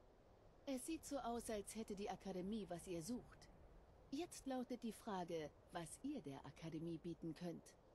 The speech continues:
Nicht jeder erhält Zutritt zur Akademie.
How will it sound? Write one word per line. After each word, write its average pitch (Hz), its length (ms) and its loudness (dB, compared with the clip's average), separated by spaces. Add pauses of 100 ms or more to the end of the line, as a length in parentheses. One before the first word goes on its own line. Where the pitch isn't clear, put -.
(540)
Nicht 302 320 2
jeder 254 220 4
erhält 170 360 2
Zutritt 185 400 0
zur 190 160 2
Akademie. 180 560 2